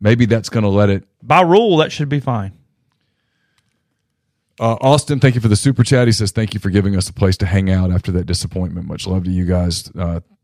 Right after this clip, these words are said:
Speaker 1: thanks for covering the school. I love, we appreciate you guys being here more than you know.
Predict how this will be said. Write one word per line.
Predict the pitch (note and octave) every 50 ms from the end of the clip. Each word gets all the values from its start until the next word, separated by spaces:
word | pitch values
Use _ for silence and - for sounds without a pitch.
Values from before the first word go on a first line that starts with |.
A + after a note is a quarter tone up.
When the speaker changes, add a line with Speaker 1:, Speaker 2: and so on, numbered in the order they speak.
| _ -
Speaker 1:
thanks | F2+ F2+ D#2+ - -
for | - F2
covering | - F#2+ E2+ E2+ F2+ F2
the | E2
school. | - - - F#2 F2+ F2 F2 F2+ - -
I | F2
love, | F2+ F#2 F#2 F2+ F#2 F2 F2+
we | G2 G2+
appreciate | G2+ - - G#2+ - - G2+ F#2+ D#2+
you | G2 F#2
guys | F#2+ F2+ F2
being | E2 F2 F#2+ F#2 F2+
here | F2 F2 E2 E2+
more | F#2 F#2 F#2 F#2
than | F#2 F#2
you | F2+ F2+
know. | F2+ F#2 E2+ D#2+ D#2